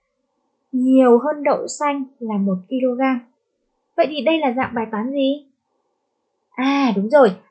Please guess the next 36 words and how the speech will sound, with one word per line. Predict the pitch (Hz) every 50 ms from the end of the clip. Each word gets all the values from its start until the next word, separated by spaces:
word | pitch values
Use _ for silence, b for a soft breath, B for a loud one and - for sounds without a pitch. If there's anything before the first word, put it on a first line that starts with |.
| _ -
đây | 339 339 349 339
là | 330 - 214 190 226
dạng | 226 - - 214
bài | 208 196 190 190
toán | - 208 196 202 233 277 - _ _ _ _ _ -
tìm | 302 294 285 277 269 254 247 254 262 277
hai | 311 311 311
số | 302 - - 254 214 208 220 247 226 -
khi | 277 285 269 240
biết | 277 339 370 370 _ _ -
tổng | 247 214 196 202 208
và | 214 214 208 196 196 208
hiệu, | 233 254 240 - - - _ _ _ -
đúng | 202 202
không | 208 220 233 240
nào? | 240 240 214 185 180 - _ _ _ _ _ _ _ _ _ _ _ _ _ _ _ _ _ _ - _ - _ _ _ _ _ _ _ _ _ _ _ _ _ _ _ _
Vậy | - 233 269 294 - - -
chúng | - - 220 226 226
ta | - 156 247 247 247 -
cần | 240 214 196 190 185
phải | 180 180 - -
tóm | 196 202 214 - -
tắt | 320 359 427 - - _ b b b b b b b b b b
và | 254 240 220
nhớ | 214 208 208 202 196 208
lại | 254 285 285 - -
cho | - 254 240 233 - -
cô, | 269 262 262 254 233 - - _ _ _ -
tìm | - 294 285 277 262 277
hai | 277 311 320 320
số | 311 - - 233 202 220 233 -
khi | 269 254 247
biết | 285 320 - -
tổng | - 190 190
và | 202 202 190 196 185
hiệu | 233 262 240